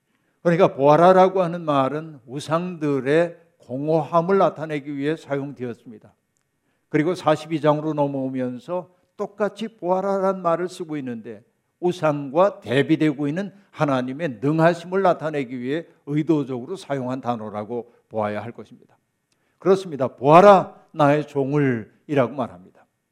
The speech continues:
하나님은 당신의 일을 감당하기 위해 사람들을 먼저 세우십니다. 아브라함, 다윗, 모세를 세워서 하나님은 당신의 꿈을 이루셨습니다.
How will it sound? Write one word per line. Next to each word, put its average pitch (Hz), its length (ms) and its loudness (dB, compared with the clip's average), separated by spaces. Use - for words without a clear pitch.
하나님은 170 560 0
당신의 165 640 -2
일을 160 260 0
감당하기 135 640 -2
위해 139 380 -10
사람들을 160 1040 -4
먼저 143 540 -2
세우십니다. 165 760 -12
아브라함, 160 720 4
다윗, 147 560 2
모세를 151 840 -4
세워서 160 640 -6
하나님은 143 580 -6
당신의 135 640 -8
꿈을 139 480 -8
이루셨습니다. 123 720 -14